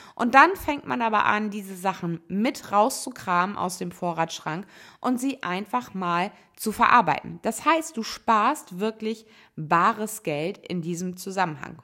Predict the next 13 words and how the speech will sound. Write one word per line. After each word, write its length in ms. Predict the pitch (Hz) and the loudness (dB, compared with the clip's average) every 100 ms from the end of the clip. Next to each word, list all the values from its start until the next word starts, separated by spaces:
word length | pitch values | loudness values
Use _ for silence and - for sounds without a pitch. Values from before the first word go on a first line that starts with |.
| _ | _
Versuch 440 | - 254 269 392 | 0 2 2 -2
das 180 | - 302 | -2 -4
einfach 400 | - 214 214 214 | -4 -6 -4 -6
mal. 300 | 214 190 196 - - - - | -2 -2 -2 -6 -20 -20 -16
Geh 440 | 151 226 339 381 - | -4 2 2 0 -2
jetzt 360 | 240 247 - | -2 -2 -6
los, 340 | 202 190 202 - | -6 -4 -4 -4
nimm 240 | 214 294 | -2 0
dir 320 | 320 302 294 | 0 0 -2
einen 220 | 214 214 | -2 -4
Stift, 420 | 208 - 208 220 - | -6 -6 -6 -6 -4
einen 240 | 190 190 | -4 -4
Zettel 440 | - 190 180 180 | -6 -6 -2 -4